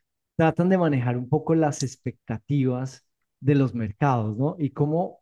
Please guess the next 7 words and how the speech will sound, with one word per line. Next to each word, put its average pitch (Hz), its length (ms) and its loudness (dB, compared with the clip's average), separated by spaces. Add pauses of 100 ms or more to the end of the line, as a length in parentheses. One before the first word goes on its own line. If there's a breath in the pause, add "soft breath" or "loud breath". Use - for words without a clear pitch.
(160)
comienzan 151 460 0
a 190 40 0
enviar 135 340 2
diferentes 143 600 0
señales, 120 500 0
diferentes 123 580 -2
mensajes, 117 800 -2